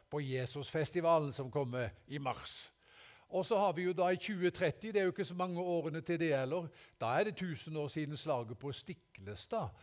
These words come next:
og det er også et viktig jubileum i, i, eh,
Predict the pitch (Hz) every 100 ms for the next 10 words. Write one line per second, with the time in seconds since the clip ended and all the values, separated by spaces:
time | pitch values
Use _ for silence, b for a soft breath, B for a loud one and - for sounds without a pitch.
0 | B B 135 139 147 143 131 127 - 208
1 | 196 160 180 - 143 131 139 131 139 120
2 | 110 120 123 127 117 - B B 123 123
3 | 127 131 127 127